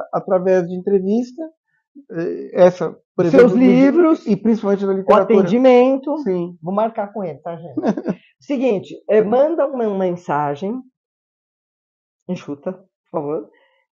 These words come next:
Speaker 2: para os nossos internautas. O que que você diria pra eles?
Speaker 1: Eu acho que a melhor mensagem, curta a vida, viva a vida,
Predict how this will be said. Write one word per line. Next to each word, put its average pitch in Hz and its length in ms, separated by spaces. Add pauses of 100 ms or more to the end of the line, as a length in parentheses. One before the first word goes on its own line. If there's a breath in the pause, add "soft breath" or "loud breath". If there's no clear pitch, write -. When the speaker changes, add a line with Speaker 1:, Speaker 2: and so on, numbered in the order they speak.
(100)
Speaker 2:
para 208 200
os 196 80
nossos 190 300
internautas. 156 600
O - 40
que 285 100
que - 80
você 311 80
diria 220 300
pra 175 160
eles? - 260 (1080)
Speaker 1:
Eu 165 140
acho 185 200
que 214 60
a 190 40
melhor 185 220
mensagem, 185 680 (160)
curta 214 300
a 170 40
vida, 156 360 (140)
viva 190 380
a - 20
vida, 160 380